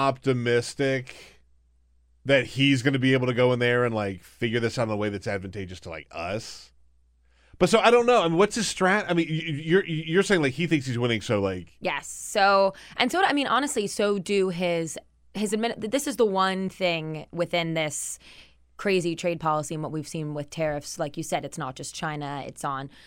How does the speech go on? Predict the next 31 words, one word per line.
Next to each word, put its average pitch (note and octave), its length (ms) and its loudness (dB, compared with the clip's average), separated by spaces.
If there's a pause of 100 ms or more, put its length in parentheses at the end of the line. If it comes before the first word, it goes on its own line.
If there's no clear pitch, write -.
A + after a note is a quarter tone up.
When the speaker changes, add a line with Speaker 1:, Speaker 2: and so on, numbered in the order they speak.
(140)
Speaker 2:
several D3+ 380 0
of C#3+ 80 -6
our C#3 200 -4
allies, E3 840 0
Canada, C#3+ 480 -8
Mexico. C#3+ 540 -10 (420)
Um, F3+ 480 4 (440)
but A#3 100 4
he, A#3 180 -6
China C4 260 2
is G#3+ 120 0
one G3+ 200 0
place F#3 340 0
where E3+ 80 -2
a E3 40 -2
lot D#3 140 2
of D3+ 80 -8
administrations D3+ 560 -8
agree C#3 320 -10
on. A#2+ 300 -10
And D#3+ 200 -6
several F#3 220 -2
members D#3+ 520 -4 (140)
of D#3 140 -8
Congress A#3 460 2
are D#3 80 -4
also E3 280 -2
telling D#3 340 -4
him D3 180 -8
that C3 180 -10
China D#3+ 500 -2